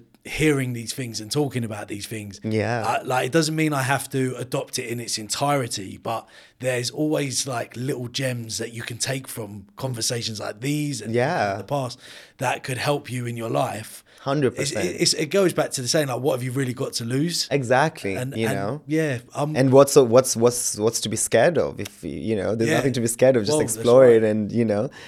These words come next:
Speaker 2: learn from it. And then you can look back and be like, you know, in the Bhagavad Gita, what's amazing is, um, so Krishna gives all these keys to Arjuna,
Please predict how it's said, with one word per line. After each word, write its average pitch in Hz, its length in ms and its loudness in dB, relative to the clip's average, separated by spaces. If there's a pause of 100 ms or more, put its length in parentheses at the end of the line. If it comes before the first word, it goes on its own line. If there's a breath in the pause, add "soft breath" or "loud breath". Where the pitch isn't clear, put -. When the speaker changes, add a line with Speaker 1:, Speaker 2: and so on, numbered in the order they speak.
Speaker 2:
learn 123 320 6
from 147 220 0
it. 185 140 0
And 151 120 2
then 123 160 2
you 110 60 0
can 117 160 0
look 117 200 0
back 113 240 2
and 131 120 -6
be 113 80 -4
like, 92 320 -4 (460 loud breath)
you 117 80 2
know, 110 80 2
in 127 100 6
the 127 60 6
Bhagavad 123 400 6
Gita, 123 240 2
what's 110 180 2
amazing 107 440 0
is, 101 180 -4
um, 98 260 -4 (320 loud breath)
so - 160 0
Krishna 131 360 4
gives 113 320 0
all 117 180 4
these 110 220 -4
keys 113 460 -4
to 101 380 -2
Arjuna, 101 680 0